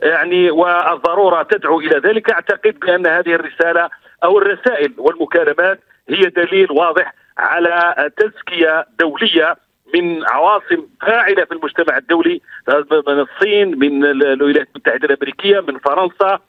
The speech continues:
فرنسا تبقى العضو، ال-، الدولة الف-، ال-، ال-، العضو الدائم في مجلس الأمن والدولة الر-، المحورية في الاتحاد الأوروبي،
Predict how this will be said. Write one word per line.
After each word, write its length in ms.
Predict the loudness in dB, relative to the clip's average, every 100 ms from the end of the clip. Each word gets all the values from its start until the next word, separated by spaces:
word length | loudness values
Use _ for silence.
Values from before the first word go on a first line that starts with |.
| _ -6
فرنسا 380 | -2 -2 -2 -2 -2
تبقى 440 | -4 -2 -4 -4 -8 _ _ -4
العضو، 360 | 0 2 2
ال-، 300 | 0 0 0
الدولة 640 | -2 0 0 2 2 2 0
الف-، 200 | 0 0
ال-، 520 | 2 2 2 2 0 -4 -6 -2
ال-، 260 | 2 2 4 4 4 2 2
العضو 280 | 0 0 0
الدائم 340 | 0 0 -2
في 100 | -2
مجلس 280 | -4 -4 -4
الأمن 420 | 0 -2 -2 0
والدولة 1080 | 2 2 0 -4 -18 -4 -2 0 0 0 0
الر-، 540 | 0 0 0 -2 -2
المحورية 640 | -2 -2 0 0 0 0 0
في 140 | 0
الاتحاد 600 | 0 0 -2 -2 -4 -2
الأوروبي، 580 | 0 0 0 -2 -6